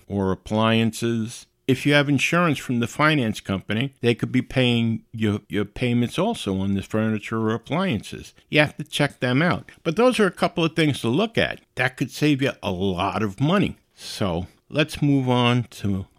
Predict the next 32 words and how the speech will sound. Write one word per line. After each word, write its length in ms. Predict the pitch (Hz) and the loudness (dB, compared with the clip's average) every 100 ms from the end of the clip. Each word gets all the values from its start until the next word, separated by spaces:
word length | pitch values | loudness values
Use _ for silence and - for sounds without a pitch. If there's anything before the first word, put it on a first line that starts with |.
| - | -8
my 360 | 104 98 90 | -4 -4 -6
favorite 1120 | 95 - - - 226 208 156 92 85 78 - - | -12 -16 -12 -2 6 10 10 8 -2 -8 -12 -14
part 400 | - 78 78 - - | -12 -10 -12 -18 -12
of 160 | 92 | -10
all 300 | 80 82 80 | -8 -8 -8
of 60 | 80 | -8
this 220 | 82 - | -10 -10
right 240 | 85 78 | -10 -10
now, 340 | - 85 120 127 _ | -10 -8 -8 -8 _
is 280 | - 127 - | 0 0 0
the, 240 | - - - - | -6 -6 0 4
<laughs> 200 | 135 - _ - | 4 4 _ -2
these 280 | 110 110 107 | 2 4 2
stupid, 800 | - - - - 202 202 214 - _ _ | -2 -6 -2 6 6 6 0 -2 _ _
stupid 1400 | - - - - - _ _ _ - 285 294 - 107 82 - - | -10 -8 -6 -8 -10 _ _ _ 4 6 6 6 2 0 -4 -8
commercials 720 | - 107 98 90 - 113 104 | -2 0 2 0 0 0 0
that 280 | - 110 - | 0 -2 0
think 300 | - 156 147 - | 4 4 2 -4
we're 480 | - 120 151 294 285 | -8 4 8 10 10
stupid, 640 | 208 - 123 98 - 90 - | 8 2 4 4 2 -8 -6
that 240 | - 127 160 - - | 0 2 0 -8 -16
John 280 | - 147 202 | -2 2 2
Q 320 | 190 - 208 | 0 0 0
Public 560 | 175 - 226 170 117 - - | 0 2 2 2 -2 -2 0
is 200 | 147 143 | 4 4
stupid 640 | - - 202 208 190 - | 2 0 2 2 0 0
and 80 | 127 | 2
they're 80 | 135 | 2
gonna 200 | 123 107 | 2 0
buy 280 | 113 120 | 2 2
their 220 | 110 113 110 | 2 0 2
nonsense. 720 | 104 87 82 - - - | 0 0 -6 -12 -16 -20